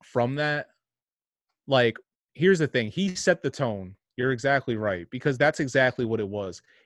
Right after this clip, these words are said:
He showed up late. He showed up about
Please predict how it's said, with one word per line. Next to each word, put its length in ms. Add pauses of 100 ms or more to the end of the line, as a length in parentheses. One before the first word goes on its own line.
He 280
showed 380
up 280 (1080)
late. 680
He 180
showed 260
up 140
about 380